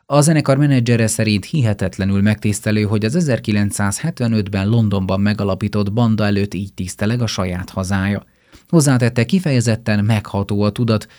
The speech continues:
hogy a szeptemberben elhunyt második Erzsébet királynő még látta a bélyegeket,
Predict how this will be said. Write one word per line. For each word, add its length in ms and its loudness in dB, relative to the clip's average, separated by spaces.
hogy 180 2
a 60 4
szeptemberben 600 0
elhunyt 380 0
második 480 0
Erzsébet 480 -2
királynő 520 2
még 260 0
látta 440 -2
a 40 0
bélyegeket, 720 0